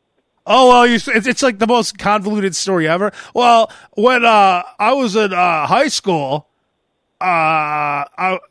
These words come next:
uh, let's see. Oh, no, oh, that's right. That's right. I was playing <laughs> basketball, and, uh, that's, wait. No, that doesn't make sense. Wait.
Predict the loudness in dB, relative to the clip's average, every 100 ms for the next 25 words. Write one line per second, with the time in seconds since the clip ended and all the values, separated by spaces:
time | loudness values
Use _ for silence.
0 | -14 -12 -10 -12 -14 -12 -12 -14 -14 -2
1 | 0 2 2 2 2 0 0 0 -2 -2
2 | -2 -2 -2 -2 -4 _ _ _ _ _
3 | 2 4 2 0 0 2 4 2 2 0
4 | -4 -4 -4 -6 -8 _ _ _ _ _
5 | _ -4 0 2 0 0 0 2 0 -2
6 | -4 -6 -6 -6 -8 -6 -4 -4 -6 -14
7 | -12 -10 -12 -16 _ _ -4 -2 0 0
8 | -2 -2 -6 -8 -4 0 -2